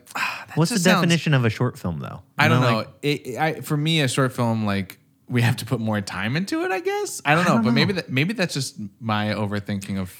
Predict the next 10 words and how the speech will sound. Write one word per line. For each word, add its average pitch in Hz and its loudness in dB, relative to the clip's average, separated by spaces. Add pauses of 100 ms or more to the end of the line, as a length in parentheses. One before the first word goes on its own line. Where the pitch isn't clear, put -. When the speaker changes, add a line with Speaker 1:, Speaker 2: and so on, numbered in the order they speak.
Speaker 1:
filmmaking. 101 -2
Speaker 2:
I 131 0
think 165 2
it 117 2
is. 90 -2 (120)
Like, 113 0
because, 123 0 (240)
like, 113 0
a 113 -4
sketch - -4